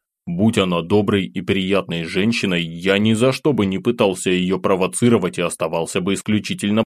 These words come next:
паинькой. Но эта тетка являлась объективно далеко не самым приятным человеком, поэтому отыгрывать дурака и раздражать ее своей простотой мне не было стыдно, а напротив даже немного весело.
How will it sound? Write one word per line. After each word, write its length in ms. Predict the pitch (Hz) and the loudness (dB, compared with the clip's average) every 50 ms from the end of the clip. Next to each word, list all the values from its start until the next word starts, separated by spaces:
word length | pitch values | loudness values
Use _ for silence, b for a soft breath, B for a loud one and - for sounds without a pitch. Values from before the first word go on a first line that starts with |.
| - | 2
паинькой. 680 | - 139 117 95 90 87 85 85 - 82 78 85 - _ _ _ _ _ _ _ _ _ _ - | 2 4 4 4 2 0 -4 -6 -8 -10 -12 -12 -14 _ _ _ _ _ _ _ _ _ _ -4
Но 220 | - 95 98 98 95 | 0 2 2 4 4
эта 280 | 92 90 - 90 85 | 2 0 0 -4 -4
тетка 400 | 82 - - 117 120 120 - 104 | -4 2 4 4 4 4 2 0
являлась 640 | 98 95 98 95 104 110 113 113 110 110 104 - - | 2 2 2 2 4 4 4 4 4 2 0 0 0
объективно 640 | 113 104 110 117 117 - - - 120 117 117 117 117 | 0 2 0 0 -2 -2 -2 0 0 2 4 4 4
далеко 380 | 110 120 123 127 131 127 135 135 | 4 4 2 2 2 2 2 2
не 140 | 135 147 147 | 2 2 0
самым 380 | 139 - 151 135 110 98 92 | 2 2 2 4 2 2 0
приятным 500 | 90 101 104 101 101 98 - - 104 101 | 0 0 0 2 2 2 2 0 -2 -4
человеком, 760 | - - 117 113 123 139 147 151 135 - 117 82 62 58 - _ _ _ _ | -2 0 2 4 4 4 4 4 2 0 0 -4 -8 -10 -14 _ _ _ _
поэтому 480 | - 98 92 92 92 92 92 90 90 90 | 0 2 2 0 0 -2 -2 -2 -2 -2
отыгрывать 600 | 90 90 120 110 107 113 107 95 98 92 90 92 | -2 -2 -2 0 2 2 2 2 2 0 -2 -2
дурака 420 | 110 104 101 95 92 - 110 101 | 0 2 2 2 2 2 4 4
и 100 | 95 95 | 4 4
раздражать 640 | 95 101 95 95 90 98 98 98 95 101 98 92 - | 4 2 0 0 -2 -2 0 0 2 0 0 0 -2
ее 180 | 101 98 95 90 | -2 -4 -4 -4
своей 360 | - 101 98 98 98 98 92 | -2 0 0 2 2 0 -2
простотой 640 | 92 - 95 90 - - 95 90 - 117 113 110 104 | -4 -4 -6 -6 -4 -4 -4 -2 0 2 2 2 2
мне 260 | 101 98 101 104 110 | 2 2 2 2 4
не 200 | 120 131 127 104 | 4 4 4 4
было 300 | 90 92 90 90 90 90 | 2 0 0 0 -2 -2
стыдно, 520 | - - - 135 131 113 90 87 - - - _ _ _ - | -4 -4 -2 0 0 0 0 -4 -8 -10 -12 _ _ _ -4
а 120 | 95 95 | -2 -2
напротив 540 | 90 90 87 - 101 98 92 90 - 98 92 | 0 0 -2 0 0 -2 -2 -2 -4 -8 -4
даже 280 | 92 104 98 92 95 101 | 0 0 0 0 2 0
немного 460 | 104 107 107 107 104 104 98 104 123 | 2 2 2 2 2 2 4 4 4
весело. 560 | 123 120 135 123 110 - - 85 80 71 - | 4 4 4 4 2 0 -2 -6 -8 -8 -10